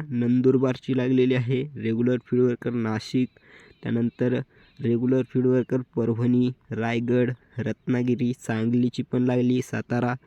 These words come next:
सिंधुदुर्ग, त्यानंतर सोलापूर, ठाणे, वर्धा, वाशिम, यवतमाळ, ठाणेची पण बघा इथं, अ, other कॅन्डिडेट आहेत. ठाणेची other कॅन्डिडेटसाठी आहे रेग्युलर फील्ड वर्कर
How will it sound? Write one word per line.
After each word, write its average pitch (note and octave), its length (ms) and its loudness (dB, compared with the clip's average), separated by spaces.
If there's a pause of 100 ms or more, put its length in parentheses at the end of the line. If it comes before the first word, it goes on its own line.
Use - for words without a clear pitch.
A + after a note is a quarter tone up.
(360)
सिंधुदुर्ग, B2+ 760 2 (520)
त्यानंतर B2+ 400 -2
सोलापूर, B2 720 0 (380)
ठाणे, B2 460 0 (240)
वर्धा, B2 540 -2 (320)
वाशिम, B2+ 580 0 (580)
यवतमाळ, B2+ 720 2 (360)
ठाणेची B2+ 460 0
पण C3+ 260 2 (360)
बघा B2+ 340 2
इथं, C3+ 280 0 (460)
अ, A#2 340 -4
other C#3+ 260 2
कॅन्डिडेट C3+ 440 4
आहेत. C3 220 2 (240)
ठाणेची B2 460 -2
other A#2+ 380 -2
कॅन्डिडेटसाठी A#2+ 720 0
आहे A#2+ 180 -2
रेग्युलर A#2 380 0
फील्ड A#2 260 -2
वर्कर A#2 260 -2